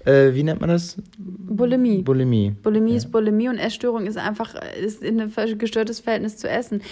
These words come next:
Speaker 1: Ja.
Speaker 2: Und wie gesagt
Speaker 1: Das haben Bodybuilder theoretisch auch.
Speaker 2: Natürlich.
Speaker 1: Ja.
Speaker 2: Jeder, also auch je-, jedem, den ich, wenn ich mir Bilder anschaue, ich habe, ich, mit eins achtzig habe ich neunundvierzig Kilo gewogen, teilweise.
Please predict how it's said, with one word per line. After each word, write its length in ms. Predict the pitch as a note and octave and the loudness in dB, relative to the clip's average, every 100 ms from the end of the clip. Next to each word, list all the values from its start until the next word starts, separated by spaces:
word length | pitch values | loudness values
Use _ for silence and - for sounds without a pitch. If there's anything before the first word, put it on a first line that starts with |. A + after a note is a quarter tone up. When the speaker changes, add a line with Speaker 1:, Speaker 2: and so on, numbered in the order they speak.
| - | -10
Speaker 1:
Ja. 200 | - - | -4 0
Speaker 2:
Und 320 | A3 G#3+ G#3 - - - | 2 2 0 -8 -20 -10
wie 240 | A3+ A3 | -4 -2
gesagt 280 | A#3 A3+ C4 | 0 2 4
Speaker 1:
Das 20 | |
haben 100 | A#3+ | 4
Bodybuilder 480 | G#2+ A2+ A#2+ A#2 A#2+ | 8 8 8 8 8
theoretisch 420 | A2+ A#2+ B2 A#2+ | 6 4 2 0
auch. 140 | - - | 0 2
Speaker 2:
Natürlich. 680 | A3 - C#4 A3 G3 G3+ - | 2 2 0 0 0 -4 -10
Speaker 1:
Ja. 200 | - G2 - - | -6 -6 -8 -10
Speaker 2:
Jeder, 600 | G#3+ G#3+ C4 C4+ C4+ - | -4 0 2 4 2 2
also 220 | - G#3 G3+ | 0 0 0
auch 180 | - G#3 | 0 -2
je-, 160 | A#3 A3+ | 0 -2
jedem, 380 | G3+ A3 A#3 A3 | 0 0 2 2
den 120 | G#3+ | 0
ich, 160 | G#3+ | 0
wenn 140 | G#3 G#3+ | 0 0
ich 80 | G3 | 0
mir 140 | G3 | 0
Bilder 320 | F#3 A#3+ C4 | 2 2 2
anschaue, 420 | G3 F#3+ G#3+ G#3 - | 0 -2 0 0 -2
ich 160 | G3+ G#3+ | -2 0
habe, 320 | G3+ G3+ - | 0 0 -4
ich, 200 | G#3 G3+ | -6 -4
mit 200 | G#3 G3 | -4 0
eins 220 | G#3 G#3+ - | -2 -2 -2
achtzig 380 | A#3 - A3+ | -4 -4 -6
habe 100 | A3 | -4
ich 60 | G3+ | -2
neunundvierzig 640 | G#3 G#3+ G#3+ G#3+ G#3+ - | 0 0 -2 -4 -8 -10
Kilo 240 | - A3+ A3+ | -8 -4 -2
gewogen, 400 | F#3 F#3 F#3+ F#3+ | -2 -4 -4 -4
teilweise. 640 | - F#3+ F3+ F#3 F#3+ G3 | -4 -4 -2 -2 -4 -8